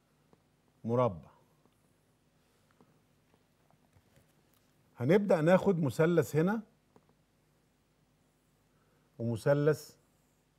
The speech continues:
هنا. هنبدأ ناخد خط كده وناخد،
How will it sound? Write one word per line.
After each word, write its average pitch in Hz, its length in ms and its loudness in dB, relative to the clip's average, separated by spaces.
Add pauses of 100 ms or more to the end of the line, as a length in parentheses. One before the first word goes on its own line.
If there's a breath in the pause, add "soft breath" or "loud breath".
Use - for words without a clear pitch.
(540)
هنا. 107 200 -6 (3000 soft breath)
هنبدأ 156 480 2 (120)
ناخد 147 380 -2
خط 156 300 -2
كده 175 420 0 (180)
وناخد، 135 440 -4